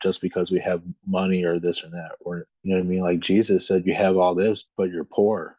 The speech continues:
you're naked." You, you don't see all this, that, that you need Jesus. So I would have to say that it's not what it seems, and to just keep trying. If you really put your heart into it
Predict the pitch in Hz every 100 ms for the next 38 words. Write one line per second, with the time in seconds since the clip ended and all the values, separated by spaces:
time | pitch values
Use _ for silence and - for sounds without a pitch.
0 | - 110 95 107 120 87 82 101 90 98
1 | 110 101 85 - 127 143 98 92 92 101
2 | - 98 95 _ _ - 107 98 98 90
3 | 107 139 95 87 85 87 87 - - -
4 | 98 95 95 - _ _ _ _ _ -
5 | 117 131 113 - 92 - 98 95 92 -
6 | 95 98 101 90 - 104 120 98 92 90
7 | 90 92 - - 113 101 - 104 107 104
8 | 95 98 - 92 98 101 95 101 98 90
9 | 95 104 101 101 95 95 92